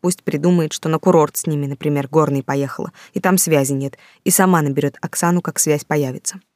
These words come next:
Успокоил, что все под контролем, и через пару дней он вернет детей. И да, они живы и здоровы.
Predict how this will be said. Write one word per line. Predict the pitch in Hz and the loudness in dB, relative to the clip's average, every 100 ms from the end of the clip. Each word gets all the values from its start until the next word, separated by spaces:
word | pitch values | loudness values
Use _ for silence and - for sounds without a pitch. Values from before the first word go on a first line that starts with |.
| _ _ 190 | _ _ -2
Успокоил, | - 180 - 202 | 0 0 0 0
что | 185 170 | 0 -4
все | - 170 | -2 -2
под | - | -2
контролем, | 170 160 147 143 147 - _ | -2 0 0 0 -4 -14 _
и | - | -6
через | - 156 147 | 0 0 0
пару | 156 151 | 0 0
дней | 151 165 | 2 2
он | 165 | 0
вернет | 143 147 151 | -2 -2 -4
детей. | 147 - 131 120 _ _ _ _ _ | -4 -6 -6 -8 _ _ _ _ _
И | 175 | 0
да, | 147 147 | 2 4
они | 180 190 | 4 4
живы | 156 147 185 | 2 0 -2
и | 165 | -6
здоровы. | - 147 131 | -2 -2 -2